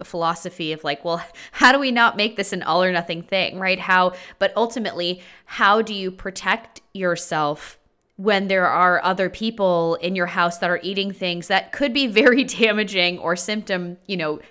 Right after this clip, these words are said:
contributing to your body, and when you have things that need to be managed with food restrictions? So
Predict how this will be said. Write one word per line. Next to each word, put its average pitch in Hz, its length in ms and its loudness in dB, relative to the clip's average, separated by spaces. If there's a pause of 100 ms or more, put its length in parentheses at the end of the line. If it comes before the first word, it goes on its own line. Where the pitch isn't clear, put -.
contributing 202 720 -4 (400)
to 233 140 -2
your 202 180 0
body, 170 640 2 (180)
and 196 340 -4 (140)
when 190 220 -4
you 190 80 -2
have 202 500 2
things 202 400 -4
that 180 160 -4
need 190 200 -4
to 196 100 -8
be 170 500 -4 (140)
managed 180 560 -2
with 180 120 -2
food 185 220 -6
restrictions? - 720 -8
So 143 280 -8